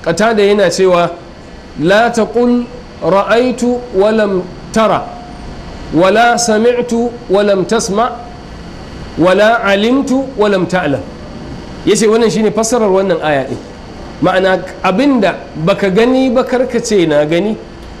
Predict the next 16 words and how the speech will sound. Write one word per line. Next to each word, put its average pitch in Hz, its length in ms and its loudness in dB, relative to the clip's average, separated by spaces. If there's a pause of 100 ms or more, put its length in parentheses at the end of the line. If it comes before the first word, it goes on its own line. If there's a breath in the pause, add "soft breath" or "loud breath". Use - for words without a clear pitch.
abinda 220 460 2
baka 175 220 0
ji 175 140 0
ba 208 120 2
karka 220 340 0
ce 202 220 0
ka 220 240 2
ji, 233 160 0 (380)
abinda 208 340 0
baka 170 240 0
sani 214 320 2
ba 190 100 0
karka 277 300 0
ce 180 160 0
ka 147 100 0
sani. 135 240 -2